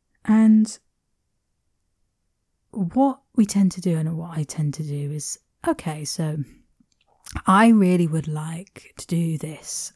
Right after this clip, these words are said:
or achieve this." And there is so much information out there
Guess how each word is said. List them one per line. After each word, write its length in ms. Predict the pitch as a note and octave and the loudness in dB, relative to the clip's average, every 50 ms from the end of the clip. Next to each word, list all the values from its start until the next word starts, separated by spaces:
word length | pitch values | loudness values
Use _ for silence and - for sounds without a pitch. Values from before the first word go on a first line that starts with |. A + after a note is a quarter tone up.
| _ - | _ -10
or 180 | - D3+ D3+ | -8 -6 -6
achieve 380 | D#3 C#3+ - - D#3 D3+ - - | -6 -8 -8 -8 -8 -8 -6 -6
this." 460 | D#4 D4 - - - - - - - _ _ _ _ _ _ _ _ _ _ _ _ _ _ _ _ _ _ _ _ _ _ - | -8 -8 -8 -10 -16 -20 -20 -20 -20 _ _ _ _ _ _ _ _ _ _ _ _ _ _ _ _ _ _ _ _ _ _ -2
And 480 | - F#3 F#3 F#3 F#3 F#3 F#3 F#3 E3+ - _ - | 0 0 2 2 2 2 0 0 -2 -2 _ -6
there 320 | G#3+ G#3+ A3+ A3+ A3+ - - | -4 -2 -2 -2 -4 -4 -2
is 440 | - F#3 F#3 F#3+ F#3 F#3 E3+ - - - _ | 0 2 2 2 2 0 -2 -4 -10 -14 _
so 1000 | - - - - - - - - - - - - - B3 A#3+ A#3+ B3 B3 B3 A#3+ | -12 -10 -10 -8 -8 -8 -8 -10 -10 -10 -8 -6 -4 -2 0 2 2 2 4 4
much 1120 | A#3 A3 G#3+ G#3 G#3 G3+ F#3+ F#3+ A3 C#4+ _ _ _ _ - - - - - - - - _ _ _ _ _ _ _ _ _ _ _ _ _ _ _ | 6 6 6 6 4 2 -2 -6 -10 -14 _ _ _ _ -14 -12 -12 -10 -12 -14 -16 -20 _ _ _ _ _ _ _ _ _ _ _ _ _ _ _
information 1300 | - F#3 F3+ F#3 F#3+ F3 - - - G3 F#3 F3 E3+ E3 E3 E3 - - - - D#3+ D3+ C#3+ C#3+ C#3+ C#3 - _ _ _ _ _ _ _ _ _ _ _ _ _ _ _ _ _ _ _ _ _ _ - | 2 4 6 6 6 4 2 0 0 2 2 4 4 2 0 -2 -2 -6 -6 -4 -2 -2 -2 -2 -2 -4 -6 _ _ _ _ _ _ _ _ _ _ _ _ _ _ _ _ _ _ _ _ _ _ 0
out 360 | G3 F#3+ F3 F#3 G3+ - - | 2 4 4 2 0 -6 -10
there 380 | - D#3 C3+ C#3 C#3+ C#3 - | -10 -10 -10 -10 -12 -14 -14